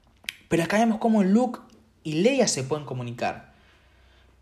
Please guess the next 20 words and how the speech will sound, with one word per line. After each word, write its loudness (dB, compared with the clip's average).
Cómo -2
alguien 0
que -4
aparentemente 0
hasta -8
el -6
momento -4
no -4
tenía 0
la -2
fuerza -4
podía 0
ser 0
comunicado -4
por -8
alguien -6
que -12
sí -6
la -2
tenía. -8